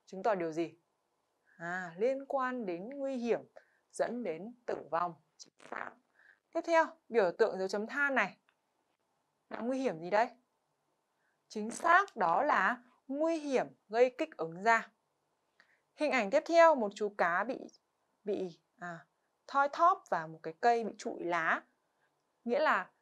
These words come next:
hóa chất đó nó ảnh hưởng đến sinh vật biển, đúng không? Và những sinh vật khác nó sẽ là rất độc với đời sống thủy sinh. Hình ảnh một ngọn lửa bùng cháy.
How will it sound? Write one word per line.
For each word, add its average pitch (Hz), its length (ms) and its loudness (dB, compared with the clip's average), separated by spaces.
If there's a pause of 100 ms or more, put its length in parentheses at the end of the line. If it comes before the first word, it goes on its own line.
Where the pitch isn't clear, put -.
(160)
hóa 214 140 2
chất 381 180 -2
đó 202 180 4
nó 226 180 -6
ảnh 190 220 -4
hưởng 165 420 -6
đến 175 280 -6 (560)
sinh 294 380 -4
vật 196 240 0 (720)
biển, 180 260 2
đúng - 180 -18
không? 285 280 -4 (300)
Và 190 80 -8
những 208 120 -8
sinh 247 180 -8
vật 190 100 -6
khác 285 360 -2 (180)
nó 170 180 -6
sẽ 240 120 -8
là 185 320 -4 (320)
rất 294 240 4
độc 214 300 0
với 165 140 -8
đời 180 200 -6
sống 165 400 -10 (200)
thủy - 180 -10
sinh. 214 380 2 (1120)
Hình 285 100 -2
ảnh 214 220 0 (520)
một 247 100 0
ngọn 247 240 6
lửa 202 160 2
bùng 202 320 0
cháy. 185 400 -8